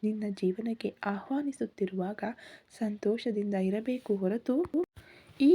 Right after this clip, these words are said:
ಟೈಮ್‌ನಲ್ಲಿ ಅಳು ಏನಮ್ಮ? ಹೆಚ್ಚಾಗಿ ಈಗ ನೀನು ಹೀಗೆ ಕಣ್ಣೀರು ಹಾಕುವುದನ್ನು ನಿಮ್ಮ ಯಜಮಾನ ನೋಡಿದನೆಂದುಕೊಂಡರೆ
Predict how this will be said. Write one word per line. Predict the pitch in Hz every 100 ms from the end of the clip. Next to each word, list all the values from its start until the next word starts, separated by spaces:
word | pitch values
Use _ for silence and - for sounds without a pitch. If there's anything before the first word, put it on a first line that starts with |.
| 370
ಟೈಮ್‌ನಲ್ಲಿ | 349 220 214 269 302 302 262 -
ಅಳು | - 208 262 277
ಏನಮ್ಮ? | 226 208 190 180 - - _ _
ಹೆಚ್ಚಾಗಿ | 269 277 - 370 370 339 320
ಈಗ | 226 247 294 240 - - - _ 262
ನೀನು | 269 269
ಹೀಗೆ | 233 220 233
ಕಣ್ಣೀರು | 226 208 208 254 285
ಹಾಕುವುದನ್ನು | 240 208 196 226 220 190 190 214 190 233 - - - -
ನಿಮ್ಮ | 214 240 226 196
ಯಜಮಾನ | 175 208 247 285 254 - 180
ನೋಡಿದನೆಂದುಕೊಂಡರೆ | 180 175 233 262 233 196 190 185 175 185 208